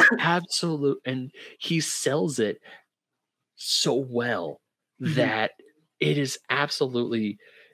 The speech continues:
Speaker 2: it is a tr-, I mean, as a char-, as, as a, as one performer to another, awesome to see him. As someone wh-, whose actions I do not condone on screen, it is absolutely terrifying to see this man work.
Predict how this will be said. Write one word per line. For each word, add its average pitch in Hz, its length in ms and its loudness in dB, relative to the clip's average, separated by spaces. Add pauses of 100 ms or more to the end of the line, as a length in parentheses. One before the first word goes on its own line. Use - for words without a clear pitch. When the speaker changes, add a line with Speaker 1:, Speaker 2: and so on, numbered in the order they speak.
(200)
Speaker 2:
it 185 140 0
is 233 160 4
a 151 80 2
tr-, - 260 -2
I 135 60 2
mean, 127 200 0 (360)
as 139 180 4
a 131 60 0
char-, 208 480 -2
as, 139 300 0
as 123 200 0
a, 131 120 2 (140)
as 127 160 0
one 220 160 6
performer 185 340 2
to - 140 0
another, 127 360 4 (340)
awesome 143 440 4
to - 60 -4
see 113 280 0
him. 82 200 -4 (400)
As 135 220 2
someone 156 420 2
wh-, 143 200 2
whose 143 180 2
actions 131 340 0
I 92 100 2
do 156 220 2
not 123 180 4
condone 120 340 2
on 104 140 0
screen, 110 340 0
it 127 80 2
is 90 160 0
absolutely 110 560 0
terrifying 87 500 0
to 87 80 -4
see 107 160 -4
this 87 160 -6
man 90 180 -4
work. - 320 -4